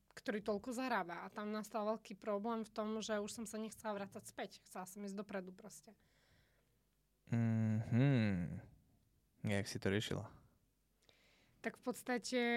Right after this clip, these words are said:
Speaker 1: ja som prišla domov z mastermindu, ja si to pamätám. Ja som všetko začala meniť. Všetko.
Speaker 2: Počkaj, sa len chcem spýtať, to bol mastermind, ktorý bol v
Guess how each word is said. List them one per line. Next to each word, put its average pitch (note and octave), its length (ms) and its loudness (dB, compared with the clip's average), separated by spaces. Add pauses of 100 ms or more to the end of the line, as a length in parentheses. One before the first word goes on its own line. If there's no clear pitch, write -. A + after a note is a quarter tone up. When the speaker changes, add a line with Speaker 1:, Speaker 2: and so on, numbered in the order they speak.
(180)
Speaker 1:
ja C#4 80 4
som E4+ 160 4
prišla - 240 4
domov G#3+ 320 4
z A#3 80 2
mastermindu, F#3 560 0
ja G3 80 0
si - 80 -10
to C#4 80 -8
pamätám. F3+ 560 0
Ja - 80 -4
som - 160 10
všetko - 300 4
začala A#3 340 8
meniť. F3 320 -4 (100)
Všetko. - 420 -2 (280)
Speaker 2:
Počkaj, D3+ 200 6
sa B2+ 120 10
len B2+ 80 10
chcem C3+ 160 2
spýtať, - 240 4
to B2 80 10
bol B2 80 6
mastermind, A#2+ 640 6
ktorý A2 240 4
bol G#2+ 400 2
v G2+ 320 0